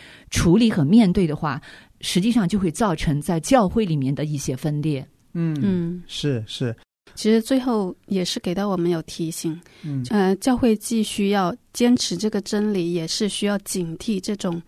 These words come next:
Speaker 3: 狂热的追求。
Speaker 2: 嗯。
Speaker 3: 那需要这种追求圣洁，也需要防止这种属灵的骄傲。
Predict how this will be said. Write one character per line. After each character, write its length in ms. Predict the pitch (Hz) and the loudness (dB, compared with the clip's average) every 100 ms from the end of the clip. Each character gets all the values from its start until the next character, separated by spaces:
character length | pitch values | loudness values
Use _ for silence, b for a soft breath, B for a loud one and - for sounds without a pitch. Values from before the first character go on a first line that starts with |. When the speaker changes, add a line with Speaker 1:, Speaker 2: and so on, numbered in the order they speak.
| _ | _
Speaker 3:
狂 240 | - 190 190 | -2 2 4
热 100 | 240 | 4
的 120 | 190 | 0
追 240 | - 185 | 0 0
求。 340 | 180 - 185 277 _ - - | 0 -4 -8 -12 _ -20 -2
Speaker 2:
嗯。 100 | 208 | 2
Speaker 3:
那 180 | 196 180 | 4 2
需 220 | 202 - | -2 2
要 120 | 233 208 | 4 4
这 160 | 220 | -2
种 300 | 214 175 170 - _ _ | -2 -2 -4 -10 _ _
追 180 | - 247 | 6 6
求 240 | - 190 | 6 2
圣 240 | 175 - 202 | 4 2 2
洁， 180 | 180 180 | 0 0
也 160 | 180 | -2
需 200 | - - | -4 -2
要 120 | 202 185 _ _ | -2 -2 _ _
防 300 | - 175 196 | -4 0 2
止 160 | 233 170 | 0 -2
这 140 | 202 | -2
种 180 | 190 190 | 0 -2
属 240 | - 196 | -2 -2
灵 160 | 170 170 | 0 -2
的 140 | 175 | -2
骄 160 | - 180 | -4 -4
傲。 240 | 180 190 | -2 -4